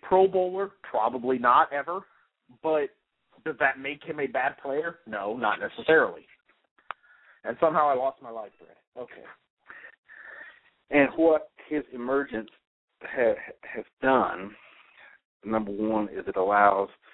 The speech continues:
Speaker 2: the two rookies that we drafted more time to get in there and develop. That we're not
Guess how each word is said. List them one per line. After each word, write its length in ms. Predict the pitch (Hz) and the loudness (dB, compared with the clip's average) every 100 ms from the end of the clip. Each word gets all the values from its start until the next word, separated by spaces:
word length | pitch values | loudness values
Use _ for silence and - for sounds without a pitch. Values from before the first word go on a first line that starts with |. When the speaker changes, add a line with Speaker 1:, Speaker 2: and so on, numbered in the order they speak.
| _ _ _ - - | _ _ _ -20 -14
Speaker 2:
the 100 | 101 - | -12 -8
two 140 | 135 117 | -6 0
rookies 400 | 131 127 117 110 | 0 0 -4 -10
that 80 | - | -10
we 140 | 101 | -10
drafted 560 | - 101 98 98 98 95 - _ _ _ | -2 2 2 0 -6 -10 -14 _ _ _
more 240 | 113 104 - | 2 2 4
time 300 | 110 98 85 | 2 0 -2
to 60 | 90 | -8
get 160 | 92 | -10
in 80 | 90 | -8
there 140 | 90 | -8
and 100 | 90 | -8
develop. 460 | 85 98 92 73 - - | -8 -4 -4 -4 -8 -10
That 100 | 90 | -2
we're 120 | 104 | 2
not 220 | 107 - | 4 2